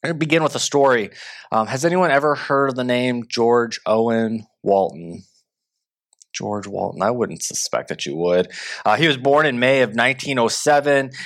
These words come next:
He lived the life of an estate appraiser. This is what, uh, Walton did. And as such, he had first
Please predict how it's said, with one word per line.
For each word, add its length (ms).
He 180
lived 580
the 140
life 600
of 220
an 120
estate 600
appraiser. 720
This 120
is 140
what, 320
uh, 300
Walton 520
did. 240
And 100
as 180
such, 380
he 60
had 80
first 540